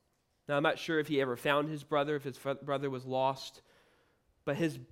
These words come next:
this older brother s-, decided that it was worth the cost, it was worth the risk to fly to an unknown land and go into a battle-torn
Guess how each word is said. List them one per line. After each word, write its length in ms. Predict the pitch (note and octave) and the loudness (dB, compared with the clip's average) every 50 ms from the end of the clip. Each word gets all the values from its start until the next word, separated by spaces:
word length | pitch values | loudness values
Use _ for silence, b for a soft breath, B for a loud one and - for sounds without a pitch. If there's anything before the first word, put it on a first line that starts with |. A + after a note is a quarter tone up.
| - - | -8 -4
this 160 | D#3 D#3+ - - | -4 -2 2 6
older 300 | E3+ F#3 F#3+ G3 F#3+ F3+ | 8 8 8 8 8 4
brother 340 | C#3+ D#3 F#3 F#3 F3+ E3 D#3 | 6 8 8 8 8 8 6
s-, 160 | D3 - - | 2 0 -8
decided 680 | - C#3+ D#3 - - - F#3 F3+ F3+ F3 E3+ D3+ D3 | -10 -8 -6 0 4 8 10 10 10 10 8 6 6
that 160 | D3 D3 D3+ B2+ | 6 6 6 6
it 120 | D#3 D#3+ | 6 2
was 160 | D#3 D3+ D3 | 2 0 -2
worth 420 | C#3+ C#3 D3+ F3+ G3 G#3 G3+ - - | -2 0 4 4 6 4 4 2 -2
the 80 | F3+ | -4
cost, 520 | - - - F#3+ F#3 E3 C#3 C3 - - C#3+ | -4 -2 2 4 6 6 6 4 2 -2 -6
it 40 | |
was 160 | D3+ D#3+ D3 C#3 | -6 -6 -6 -4
worth 320 | C#3 E3 F3+ F#3+ - - | 0 0 0 0 -2 -4
the 100 | - E3+ | -4 -4
risk 600 | D3 C3 C#3+ E3 D#3+ B2 A#2+ - - - - - - b b b b b b b b b b b | -4 -2 2 4 4 4 2 0 -4 -8 -8 -10 -12 b b b b b b b b b b b
to 100 | - C#3+ | -10 -10
fly 420 | - - - F#3+ F#3 F#3+ G3+ G#3 | -4 2 8 10 12 12 12 12
to 240 | F#3+ - - F#3 F3+ | 10 6 4 2 2
an 80 | E3 | 4
unknown 480 | D#3+ D#3+ F3+ F#3+ F3+ F3+ F3+ E3+ E3 D#3+ | 6 6 6 6 6 4 4 6 6 6
land 560 | D#3+ D#3+ D3 C#3 C#3 C3+ C3 C3 C3+ C3 - | 6 6 6 8 8 6 6 4 2 -2 -4
and 140 | C#3 C#3+ C3+ | -6 -2 0
go 160 | D3+ D#3 E3 | 2 4 4
into 320 | F3 E3+ E3 - E3 D#3 D3+ | 4 2 0 0 0 2 4
a 160 | C#3+ C#3 C#3 | 4 4 2
battle-torn 1040 | C3+ C3 - D#3+ D#3+ E3+ F3 F3+ E3+ E3 - - - E3+ E3 E3 D#3+ D#3+ D3+ D3+ | 2 4 6 8 8 10 8 6 2 0 -4 -4 -4 -2 0 2 2 2 0 0